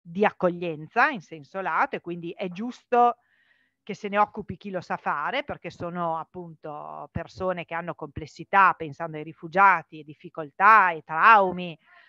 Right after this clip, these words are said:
così specifici che è giusto che se ne occupi chi, eh, ha studiato per farlo,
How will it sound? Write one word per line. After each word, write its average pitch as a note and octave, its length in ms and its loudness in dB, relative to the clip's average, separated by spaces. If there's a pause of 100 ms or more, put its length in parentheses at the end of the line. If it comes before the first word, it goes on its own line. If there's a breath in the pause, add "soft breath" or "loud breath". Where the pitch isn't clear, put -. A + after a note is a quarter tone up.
(280 soft breath)
così F#3+ 320 2
specifici - 800 0
che F3+ 260 -4
è F3+ 140 -8
giusto G3 320 0
che E3 100 -10
se - 120 -14
ne F3 100 -2
occupi E3+ 440 -4
chi, F#3+ 220 -12
eh, - 340 -18
ha - 120 -6
studiato F#3 560 -2
per C4 200 -4
farlo, F#3 520 0